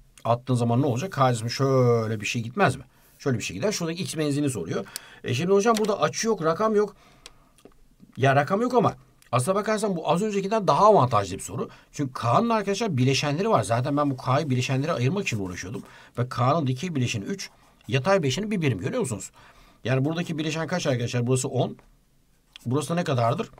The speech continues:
Otuzdur. Görüyor musunuz? Böyle. O zaman şunu soruyorum sana. E, K'nın arkadaşlar şöyle yapalım mı? X K eşittir diyelim. X K eşittir. Ne yapıyorduk? V sıfır, V ile T'yi yapı çarpacağız. Yani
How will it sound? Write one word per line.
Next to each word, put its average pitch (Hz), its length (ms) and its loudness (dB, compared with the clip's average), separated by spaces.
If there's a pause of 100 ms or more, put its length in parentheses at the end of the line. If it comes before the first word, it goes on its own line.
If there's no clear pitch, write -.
(400)
Otuzdur. 156 400 0
Görüyor 214 180 2
musunuz? 101 260 -2
Böyle. 170 200 4 (420)
O 147 60 2
zaman 226 180 4
şunu 240 300 -2
soruyorum 175 380 4
sana. 127 240 -2 (340)
E, 123 120 -2
K'nın 196 320 6
arkadaşlar 208 440 0
şöyle 208 220 2
yapalım 202 300 2
mı? 123 160 0
X - 280 -6
K 180 340 0
eşittir 156 440 -2
diyelim. 85 280 -8 (500)
X 120 200 -6
K 123 240 2
eşittir. 113 400 -6 (400)
Ne 170 80 4
yapıyorduk? 190 480 4
V 147 100 2
sıfır, 156 380 -2
V 190 100 6
ile 202 200 4
T'yi 202 220 4
yapı 190 180 4
çarpacağız. 139 540 4
Yani 113 180 0